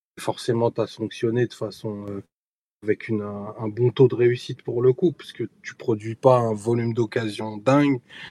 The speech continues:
mais tu mets deux buts, euh, quasiment coup sur coup qui te, qui valent très, très cher, hein, quoi. Et je, je dirais pas qu'il y a eu une, un rebond, euh, une réaction, euh,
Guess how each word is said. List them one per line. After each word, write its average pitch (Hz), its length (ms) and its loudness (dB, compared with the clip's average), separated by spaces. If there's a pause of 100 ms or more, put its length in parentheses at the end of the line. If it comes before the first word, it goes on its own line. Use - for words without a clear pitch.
(380)
mais 104 140 0
tu - 160 -6
mets 110 180 4
deux 110 140 0
buts, 113 320 -6
euh, 101 240 0 (180)
quasiment 110 360 4
coup - 180 -12
sur - 240 -10
coup 127 140 -10
qui - 180 -20
te, 101 460 -14 (560)
qui - 160 -18
valent 107 280 -2
très, 113 200 -2
très 117 200 -2
cher, 117 300 4
hein, 98 220 -8
quoi. - 160 -10 (1600)
Et 117 200 8
je, 117 260 6
je 113 160 6
dirais 117 400 4
pas 123 220 8
qu'il - 160 -2
y 113 40 4
a 110 40 -2
eu 110 160 -4
une, 107 400 -12 (720)
un 110 180 -4
rebond, 113 840 0
euh, 104 180 -14
une 107 140 -12
réaction, 107 840 -6
euh, 101 280 -16